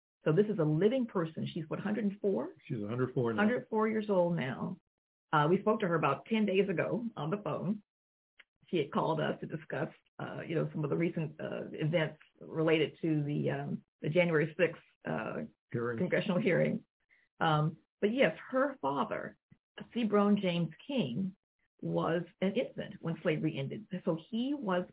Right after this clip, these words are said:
Speaker 1: born enslaved.
Speaker 2: Yeah, he was
Speaker 1: Uh,
Speaker 2: born in
Speaker 1: he was
Speaker 2: January
Speaker 1: January
Speaker 2: eighteen sixty-five.
Speaker 1: Right.
Speaker 2: Yeah.
Speaker 1: Um, but, you know, she is one of at least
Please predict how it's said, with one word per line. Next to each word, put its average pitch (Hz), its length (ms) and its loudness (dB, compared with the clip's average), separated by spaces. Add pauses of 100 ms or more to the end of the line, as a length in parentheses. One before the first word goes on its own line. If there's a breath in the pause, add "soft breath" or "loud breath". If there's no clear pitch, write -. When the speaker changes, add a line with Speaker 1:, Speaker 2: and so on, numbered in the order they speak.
(380)
Speaker 1:
born 156 640 0
enslaved. 160 640 -6 (180)
Speaker 2:
Yeah, 113 120 -8 (340)
he 170 60 0
was 156 180 4
Speaker 1:
Uh, - 20 -6
Speaker 2:
born 127 240 2
in 120 120 -4
Speaker 1:
he 113 60 -6
was 113 100 -8
Speaker 2:
January 131 540 2
Speaker 1:
January 139 120 4
Speaker 2:
eighteen 156 300 6
sixty-five. 127 600 0 (180)
Speaker 1:
Right. - 220 -8 (300)
Speaker 2:
Yeah. 151 300 -2
Speaker 1:
Um, 151 300 -2
but, 202 200 4
you 247 60 4
know, 214 80 4 (120)
she 294 140 -2
is 330 160 -2
one 208 260 6
of 185 80 0
at - 100 -4
least 190 220 -2